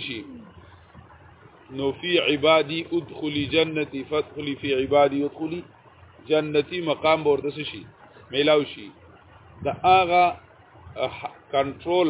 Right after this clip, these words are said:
حد، هغه کنټرول لاین او هغه حد او هغه قوانین، هغې ته تکلیف،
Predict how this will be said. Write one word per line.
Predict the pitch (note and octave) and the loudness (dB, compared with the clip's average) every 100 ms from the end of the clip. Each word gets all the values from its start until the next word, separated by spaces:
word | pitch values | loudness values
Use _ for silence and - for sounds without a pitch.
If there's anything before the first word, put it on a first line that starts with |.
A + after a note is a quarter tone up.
| - - | 0 2
حد، | C#3+ C#3 - - - - - - - - - - - - - - - - | 4 4 -4 -20 -20 -20 -20 -20 -20 -20 -20 -20 -20 -20 -20 -20 -10 2
هغه | C3+ C#3 - | 2 2 0
کنټرول | D3 D3 C3+ F3 F3+ D#3+ D#3+ | -2 -2 -2 -2 0 2 4
لاین | D#3+ C#3+ A#2 - - - - _ - C3 | 4 2 -4 -14 -20 -20 -20 _ -2 0
او | C#3 - | 0 0
هغه | E3+ F3+ D#3 C#3+ C3+ | 4 4 4 0 2
حد | E3 F3 - - | 0 0 -4 -2
او | C#3 - | -2 2
هغه | F3+ E3+ D3 B2 | 4 4 0 0
قوانین، | C#3+ C#3+ C#3+ D3+ C3 G2+ - - - C3 | 4 4 4 0 -4 -8 -20 -20 -6 -2
هغې | C#3+ E3 D#3+ | 0 0 0
ته | E3 C#3 | -4 -2
تکلیف، | C3 D#3 D#3+ | -4 -4 -8